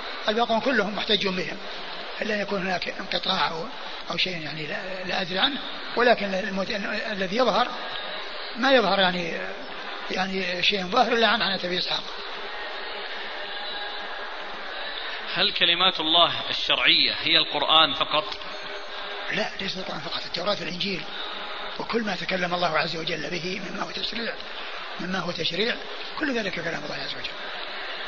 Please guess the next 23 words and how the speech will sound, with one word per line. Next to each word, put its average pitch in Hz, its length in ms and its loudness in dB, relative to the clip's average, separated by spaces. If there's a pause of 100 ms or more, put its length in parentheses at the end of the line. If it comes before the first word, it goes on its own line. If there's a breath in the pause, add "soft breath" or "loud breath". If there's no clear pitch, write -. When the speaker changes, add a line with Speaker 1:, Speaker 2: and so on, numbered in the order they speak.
(300)
Speaker 2:
السنة 156 460 2
تدخل 160 480 2 (340)
لأنها 135 360 2
وحي؟ 127 100 2
Speaker 1:
والسنة 202 400 2
تدخل، - 140 -4
والسنة 220 260 2
تدخل، 151 260 -6 (720)
والسنة 220 240 2
تدخل، 170 340 0
لكنها 202 560 0 (520)
ليست، 233 380 4
يعني، 190 440 2
اللفظ، 196 360 4 (600)
يعني، 185 500 2
لا 214 160 6
يقال 220 380 6
إن 185 320 2
نفس 202 200 2
اللفظ 185 300 4
هو 170 160 4
كلام 170 320 2
الله، 165 240 2